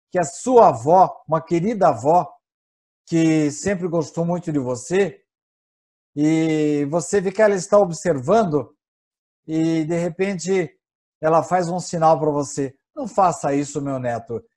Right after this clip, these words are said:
Isso é uma bobagem muito grande. Então, a partir daí, você fica bastante constrangido, né?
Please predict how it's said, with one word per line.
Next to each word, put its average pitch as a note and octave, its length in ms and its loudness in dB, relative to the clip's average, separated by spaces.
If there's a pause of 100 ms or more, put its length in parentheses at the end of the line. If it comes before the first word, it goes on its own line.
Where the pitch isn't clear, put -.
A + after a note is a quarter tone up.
(120)
Isso F#3+ 160 -6
é A#3 40 0
uma G3+ 180 2
bobagem D3+ 480 2
muito D#3 240 -6
grande. C#3+ 460 -2 (380)
Então, C#4 520 4
a C4+ 100 6
partir B3 460 2
daí, G#3 280 4
você A3+ 320 0
fica A#3 240 0
bastante A3+ 500 0
constrangido, F#3+ 1000 -2
né? E3+ 240 0